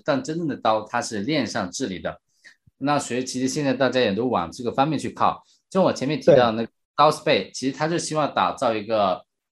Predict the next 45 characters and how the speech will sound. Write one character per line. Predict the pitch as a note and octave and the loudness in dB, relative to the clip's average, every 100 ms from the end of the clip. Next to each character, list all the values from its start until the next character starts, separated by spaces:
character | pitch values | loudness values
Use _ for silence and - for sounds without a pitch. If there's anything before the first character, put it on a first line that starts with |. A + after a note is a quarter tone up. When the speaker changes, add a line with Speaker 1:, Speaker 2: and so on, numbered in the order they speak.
| _ _ | _ _
Speaker 1:
一 | A2+ | -10
个 | B2 A#2 | -8 -4
工 | C#3+ C#3+ | -4 -4
具， | D#3 | -4
一 | C3 | -4
个 | B2+ | -6
平 | - A#2+ | -8 -6
台， | A2 E2+ F2 _ _ - | -2 -2 -4 _ _ -14
这 | D#3 | -8
个 | D3+ | -8
平 | A2 G#2 | -6 -2
台 | A2 | -2
使 | A2+ - F#2 | -2 -4 -8
得 | F#2+ - | -12 -2
道 | D3+ C3 | 4 4
的 | A2 | 2
这 | G#2+ B2 | -6 -8
个 | G2+ | -8
创 | - C3+ G2+ | -6 -4 -4
建 | A#2+ G#2 | -4 -4
到 | F#2+ A2 | 0 0
发 | G2+ A#2+ | 0 -2
生 | A2+ A#2+ G#2+ | -2 -4 -8
很 | F2+ | -6
多 | G2+ A2 | -4 -2
业 | C3 A#2 | -2 -2
务 | |
交 | G#2 A#2+ | -2 -4
互 | A#2+ | -2
流 | G2 F#2+ | -4 -4
程， | F#2+ F#2 _ _ _ | -8 -12 _ _ _
基 | - A3+ B3+ | -8 -4 0
本 | F3 F#2+ E2+ | -2 -2 -2
都 | B2 A#2 | -2 0
在 | B2+ A2 | 2 0
这 | G2 G#2+ | 0 -2
个 | G2+ F2 E2 _ _ | 0 0 -4 _ _
一 | - A2+ | -12 -8
个 | B2 A#2+ A2 G#2 | -2 2 2 2
链 | E3 A#2+ | 0 0
上 | A#2 | -4
去 | F#2+ G2 | -6 -8
进 | A#2+ | -10
行 | - E2+ | -10 -12
的。 | E2+ | -14